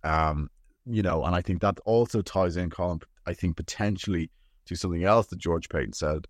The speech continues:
Um, sorry, I'm going through about four different things George Payton said in the same comment,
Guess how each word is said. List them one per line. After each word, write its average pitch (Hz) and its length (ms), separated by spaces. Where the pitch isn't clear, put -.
Um, 76 260
sorry, 87 160
I'm 78 80
going 82 180
through 85 180
about 82 180
four 87 260
different 82 220
things 80 180
George 80 260
Payton 71 200
said 82 180
in 65 80
the - 60
same 78 400
comment, 82 520